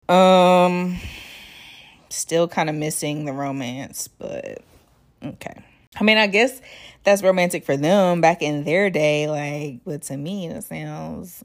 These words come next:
mm-mm, that don't sound fun. Okay, I don't wanna read any more from this article. Thank you, history dot com. Oh, I think that was it. Oh, wait, no, then they start talking about Cupid and, like, okay, wait, they're talking about, like, Greek,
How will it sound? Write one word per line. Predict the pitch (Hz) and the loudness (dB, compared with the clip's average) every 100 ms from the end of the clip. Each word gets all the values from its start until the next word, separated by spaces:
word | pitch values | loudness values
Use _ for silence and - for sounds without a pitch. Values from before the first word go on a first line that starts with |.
| _ | _
mm-mm, | - - - 165 165 - _ _ _ | -20 -20 -18 -16 -16 -20 _ _ _
that | - | -14
don't | - - | -12 -12
sound | - 95 - | -12 -14 -16
fun. | - - - 180 _ | -16 -16 -16 -18 _
Okay, | 220 202 156 175 - _ - | 2 2 2 -4 -14 _ 0
I | |
don't | 285 | 4
wanna | 262 | 4
read | 170 156 | 2 0
any | 147 | 0
more | 151 151 | -2 -2
from | - 147 | -4 -4
this | 151 | -4
article. | - 143 - | -4 -6 -8
Thank | 151 - 156 202 | -6 -4 -4 -2
you, | 277 | -2
history | 285 262 214 208 | 0 -2 -2 2
dot | 185 - | 2 2
com. | 170 156 156 156 175 _ _ _ _ _ | -2 -2 -2 -6 -10 _ _ _ _ _
Oh, | 208 180 | 4 6
I | |
think | 330 523 | 4 2
that | 311 | 0
was | 160 | 2
it. | 208 143 - - - - _ - - - _ - _ | 0 0 -4 -14 -20 -20 _ -20 -20 -20 _ -20 _
Oh, | 185 | 4
wait, | 180 | 6
no, | 170 | 4
then | 175 226 | 0 0
they | 233 | 0
start | 214 170 | 0 0
talking | 180 165 | -2 -2
about | 151 - | -4 -4
Cupid | - 156 151 147 143 | -4 -4 -2 -2 -2
and, | 147 | -4
like, | 147 143 131 - _ 190 | -4 -6 -6 -12 _ 0
okay, | 202 180 | 4 4
wait, | 165 165 147 | 6 4 4
they're | 190 | 2
talking | 240 226 | 0 2
about, | 190 | 2
like, | 165 156 - - 175 | 2 0 -4 -20 -14
Greek, | 165 165 | -4 -4